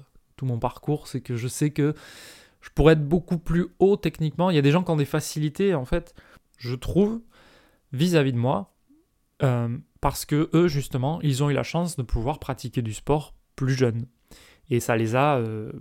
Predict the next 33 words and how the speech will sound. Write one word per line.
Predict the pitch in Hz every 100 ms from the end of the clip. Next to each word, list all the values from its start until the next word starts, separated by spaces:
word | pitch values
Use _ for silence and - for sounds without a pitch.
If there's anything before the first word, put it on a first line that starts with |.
| - _ -
boostés, | 165 139 127 143 - 190
vraiment, | 123 143
ça | 131 113
les | 113
a | -
construits. | - - 139 - - 175 185 _ - - - -
Là | 143
où | 147
moi, | 139 156 175 147
en | 131
étant | 139 - 143
adulte, | 135 135 180 165 139
je | 120
suis | 143
déjà | 123 123 139
parti | - - 165 185 196 _ _ _
de | 131
très | - 147 135
bas | 139 165 196
et | 160 123 127 135 147
je |
peux | 131 120
pas | - 165 180 170 - 139
gravir | 120 147 139 170 - 160
autant | 156 - 165 175 165
d'échelons | 131 127 123 151 147 - 160 165
que | - 139 -
eux, | 135 123 -
parce | - 120
que | - 123
je | 117
suis | - 127 131 -
limité, | 131 143 147 123 131 151